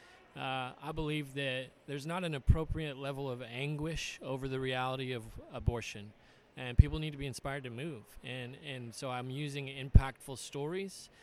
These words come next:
uh, to help create some of the inspiration. But I think if it's just left at being inspired and not informed, then they're not gonna be capable, uh, of the amount of impact that they could if they were informed. So my goal is to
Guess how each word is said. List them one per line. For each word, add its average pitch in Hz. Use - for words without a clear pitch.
uh, 131
to 131
help 135
create 139
some 151
of 147
the 139
inspiration. 147
But 147
I 131
think 180
if 156
it's 135
just 147
left 143
at 127
being 143
inspired 139
and 143
not 143
informed, 165
then 143
they're 139
not 135
gonna 139
be 120
capable, 123
uh, 123
of 127
the 131
amount 127
of 117
impact 127
that 120
they 127
could 120
if 117
they 120
were 117
informed. 110
So 113
my 127
goal 170
is 139
to 117